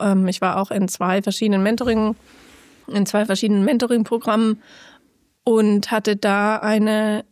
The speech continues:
ganz tolle Mentorin, die ist auch Professorin für Allgemeinmedizin selber und die hat mir da auch noch mal ein paar Tipps gegeben und mich so ein bisschen in dem,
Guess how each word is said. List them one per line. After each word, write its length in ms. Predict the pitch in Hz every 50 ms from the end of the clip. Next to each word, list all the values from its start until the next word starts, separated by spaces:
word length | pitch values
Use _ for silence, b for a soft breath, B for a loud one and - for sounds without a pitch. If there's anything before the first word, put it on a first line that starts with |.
| _ - 247 247
ganz 300 | - 233 233 226 - -
tolle 260 | - 247 240 240 226
Mentorin, 560 | 240 233 226 208 - 247 247 240 240 240 233
die 160 | 220 233 226 233
ist 160 | 220 - 214
auch 200 | 214 220 - - _ _ -
Professorin 500 | - 233 208 - 214 - 226 233 226 220
für 100 | - -
Allgemeinmedizin 800 | 220 247 226 220 226 240 240 247 233 240 202 - - 247 240 220 B B B B B B B B B B B B
selber 560 | - - 247 254 240 247 233 247 233 233 -
und 380 | 233 214 220 214 202 - - -
die 120 | 220 214 196
hat 100 | 196 185
mir 160 | 202 196 214
da 160 | - - - -
auch 160 | 208 208 -
noch 200 | 220 202 - -
mal 420 | 214 233 - 220 220 208 233 277 - - _
ein 160 | - 196 190
paar 160 | - - 202 202
Tipps 260 | - 226 208 - -
gegeben 520 | - 220 220 220 220 233 226 214 202 - - _ _ _ _ _ _ _ _ _ _
und 160 | 220 196 190
mich 160 | 185 190 175
so 60 | - 202
ein 80 | 190
bisschen 300 | 190 196 - 214 202 196
in 160 | - 196 190
dem, 340 | 185 185 196 190 190 196 202